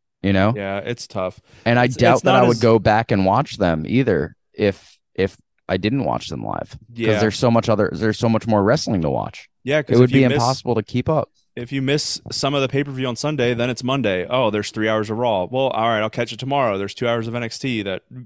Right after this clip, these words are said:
Speaker 2: granted, we don't watch much of. Then you go to Wednesday, and, oh, there's three or two hours of Dynamite. And then Thursday we record.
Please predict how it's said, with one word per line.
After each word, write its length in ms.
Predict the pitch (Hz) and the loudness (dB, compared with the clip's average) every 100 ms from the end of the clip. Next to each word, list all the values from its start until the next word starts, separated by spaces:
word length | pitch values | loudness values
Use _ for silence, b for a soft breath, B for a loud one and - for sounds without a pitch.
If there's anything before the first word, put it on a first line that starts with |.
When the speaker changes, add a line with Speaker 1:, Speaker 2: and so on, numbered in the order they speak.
| - 120 | -16 -10
Speaker 2:
granted, 320 | 113 98 95 | -8 -8 -8
we 100 | 101 | -10
don't 160 | 98 | -10
watch 240 | 95 95 - | -8 -10 -10
much 180 | 92 98 | -12 -12
of. 140 | 98 _ b b b b | -12 _ b b b b
Then 200 | 113 107 | -8 -6
you 80 | 107 | -4
go 80 | 123 | -2
to 80 | |
Wednesday, 400 | 139 156 127 110 | 0 0 0 -2
and, 100 | 95 120 | -2 -2
oh, 140 | 143 | -2
there's 180 | 110 - | -2 -4
three 280 | 117 117 120 | -4 -4 -2
or 140 | 113 | -4
two 200 | - 131 | -4 -2
hours 260 | 127 123 113 | 0 0 -2
of 220 | 110 104 | -4 -6
Dynamite. 460 | 113 147 127 92 85 - _ _ _ _ _ _ - | -4 -2 -2 -4 -8 -12 _ _ _ _ _ _ -6
And 100 | 113 | -4
then 120 | 107 | -2
Thursday 300 | 120 127 110 | -2 -2 -2
we 100 | 98 | -4
record. 440 | 90 - 110 80 | -6 -6 -6 -6